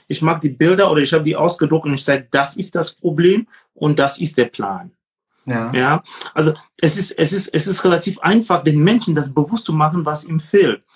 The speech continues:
Speaker 1: Und wenn man nach dieser Operation wach wird, am ersten, zweiten Tag, merkt, okay, das fühlt sich anders aus. Ich kann essen. Ich habe nicht das Gefühl, dass das Essen vor irgendwo hängen bleibt.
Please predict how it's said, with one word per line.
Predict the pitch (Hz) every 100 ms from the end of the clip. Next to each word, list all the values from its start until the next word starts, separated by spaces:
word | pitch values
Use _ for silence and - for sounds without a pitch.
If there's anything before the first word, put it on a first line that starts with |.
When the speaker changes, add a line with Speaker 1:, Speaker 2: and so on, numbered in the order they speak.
| - - -
Speaker 1:
Und | - 160 156
wenn | 214 240
man | 233 311 131 - _
nach | 139 143 208 233
dieser | 220 226
Operation | 226 - 202 196 196 220 214 185 151
wach | 170 175
wird, | 147 180 170
am | 143 151
ersten, | 165 190 202 196
zweiten | - 170 175 185
Tag, | - 165 139 _ _ _ _ -
merkt, | 143 156 170 175 -
okay, | 165 165 - 233 208 107 - _ _ _ _ _ _ _ -
das | 139
fühlt | - 170 170
sich | 170 160 -
anders | 285 302 -
aus. | - - 117 -
Ich | 147 -
kann | 190 202
essen. | 202 240 - 143 101 - - -
Ich | 147
habe | 202
nicht | 208 -
das | 185 -
Gefühl, | 175 202
dass | 185
das | 175 151
Essen | - 180 196
vor | 196 196
irgendwo | 202 208 190 185
hängen | 185 151 180 196
bleibt. | 143 123 101 -